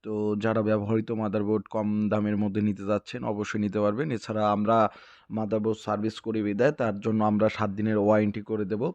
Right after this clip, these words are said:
তো আপনারা যারা মাদারবোর্ডগুলো দেখে নিতে যাচ্ছেন, প্রথমত দেখাই যে এইটটি ওয়ান মাদারবোর্ড। এই এইটটি ওয়ান মাদারবোর্ড যারা নিতে যাচ্ছেন, মাত্র পঁচিশশো টাকা রাখবো।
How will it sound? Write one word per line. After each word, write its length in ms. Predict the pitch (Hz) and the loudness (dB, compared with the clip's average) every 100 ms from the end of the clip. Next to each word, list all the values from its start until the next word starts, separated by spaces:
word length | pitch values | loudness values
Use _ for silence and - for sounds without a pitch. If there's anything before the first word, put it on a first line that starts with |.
| - | -8
তো 380 | 117 104 107 101 - - - - - | -8 -2 0 -2 -6 -20 -20 -16 -12
আপনারা 340 | - 113 113 | -8 -4 -2
যারা 320 | 107 113 113 | 2 4 6
মাদারবোর্ডগুলো 840 | 113 110 101 107 117 117 113 120 113 113 104 | 4 2 0 0 2 2 2 4 4 2 0
দেখে 340 | 104 110 107 113 | -2 -2 -2 -2
নিতে 260 | 107 110 | -2 -2
যাচ্ছেন, 460 | 110 104 - 120 185 - | -2 -2 -4 -6 -6 -8
প্রথমত 380 | - 113 113 107 | -10 -6 -4 -2
দেখাই 320 | 107 107 120 | 0 2 2
যে 140 | 104 107 | 2 0
এইটটি 260 | 104 - | -2 -4
ওয়ান 160 | 113 110 | -4 -2
মাদারবোর্ড। 460 | 110 104 104 127 - _ - - _ _ _ _ - | 0 0 0 -2 -4 _ -20 -20 _ _ _ _ 2
এই 220 | 131 123 | 6 6
এইটটি 260 | 117 - | 4 0
ওয়ান 200 | 120 120 117 | 2 2 2
মাদারবোর্ড 500 | 117 117 113 113 104 | 2 2 4 2 4
যারা 180 | 117 | 4
নিতে 300 | 113 107 110 | 4 0 0
যাচ্ছেন, 300 | 107 113 123 | -2 -4 -6
মাত্র 340 | 123 113 - 110 | -6 -6 -8 -10
পঁচিশশো 540 | - 107 120 - 123 | -8 -10 -6 -4 0
টাকা 260 | 107 104 110 | 0 0 0
রাখবো। 400 | 107 98 131 | 0 0 0